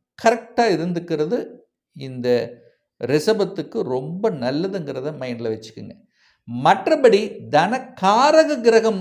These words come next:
வந்து உங்க தனஸ்தானத்தில் இருக்கும்போது பணம் வரும். பணம் வருவதில் எந்த குறைபாடும் இல்லை. பணம் கையாளுகின்ற விஷயத்தில் கவனம். இது மட்டும் ஞாபகம் வச்சா போதும்.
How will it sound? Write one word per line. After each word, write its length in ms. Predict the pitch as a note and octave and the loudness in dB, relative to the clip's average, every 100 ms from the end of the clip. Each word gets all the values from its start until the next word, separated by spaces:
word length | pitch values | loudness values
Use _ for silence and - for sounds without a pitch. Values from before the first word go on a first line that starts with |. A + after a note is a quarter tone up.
| E3+ | -6
வந்து 220 | E3+ F#3 A3 G3 - - | -8 -4 -4 -6 -12 -12
உங்க 120 | D#3+ D#3 | -6 0
தனஸ்தானத்தில் 580 | D3 F#3 G3 G3+ E3+ D#3+ | 0 0 -2 -2 -2 -6
இருக்கும்போது 360 | C#3 C3+ C#3+ G3+ - | -8 -12 -10 -10 -8
பணம் 260 | F#3 G#3+ A#3 | -8 -6 -4
வரும். 240 | E3 A#2 - - | -4 -6 -10 -8
பணம் 260 | C#3 A#3 A#3+ | -4 -2 0
வருவதில் 460 | A3 G#3+ G3+ G3 G3 E3 | 0 2 0 0 0 -2
எந்த 200 | E3+ F#3 F#3+ | -2 -6 -4
குறைபாடும் 680 | E3+ F3 E3 D#3+ D#3 E3+ E3 D3+ | -4 -2 2 2 2 -2 -6 -8
இல்லை. 380 | C#3+ C#3 D3+ D3 A#2+ - - _ _ _ _ _ _ _ - | -6 0 2 2 -2 -14 -20 _ _ _ _ _ _ _ -4
பணம் 240 | C3+ E3 D#3 - | -2 -2 -4 -6
கையாளுகின்ற 720 | D3+ E3+ F3+ F#3 F3+ F#3 F3+ F3+ | -2 4 6 4 2 -2 -2 -2
விஷயத்தில் 540 | F3+ F#3 G3 G3 B3 B3 | -2 0 -2 0 -4 0
கவனம். 300 | E3+ C3+ B2 - - C3+ | 2 0 -2 -10 -12 -6
இது 120 | D#3+ E3+ | -2 0
மட்டும் 280 | E3+ B3 A3+ | 0 -2 2
ஞாபகம் 220 | F3 E3 | 4 4
வச்சா 200 | D3+ D#3+ D#3+ | 0 -4 -6
போதும். 280 | C3 A#2 A2+ | -6 -6 -10